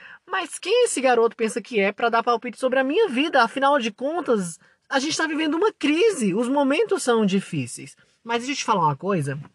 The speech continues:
crise sempre existiu. Se você for no YouTube, você tentar pegar alguns vídeos, assim, seja de jornal ou qualquer outra coisa que fale sobre a população ou como funcionava naquela época,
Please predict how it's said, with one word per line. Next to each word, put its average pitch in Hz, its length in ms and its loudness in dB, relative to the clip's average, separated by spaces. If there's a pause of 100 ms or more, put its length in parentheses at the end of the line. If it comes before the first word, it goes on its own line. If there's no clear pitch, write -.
(640)
crise 202 540 2 (160)
sempre 294 920 0
existiu. 175 600 0
Se - 180 -8
você 269 300 -2
for 262 180 2
no 254 80 2
YouTube, 180 460 -2
você 170 260 -2
tentar 185 280 -2
pegar 175 200 -2
alguns 165 400 0
vídeos, 139 640 -2
assim, 143 420 -8 (460)
seja 196 520 2
de 156 640 2
jornal 165 800 4
ou 147 160 0
qualquer 170 380 0
outra 185 260 -2
coisa 151 460 -2
que 156 260 -8
fale 254 300 2
sobre 180 260 0
a 165 40 0
população 156 1080 -2
ou 156 160 -2
como 160 280 -6
funcionava 156 600 -2
naquela 143 320 -2
época, 202 380 0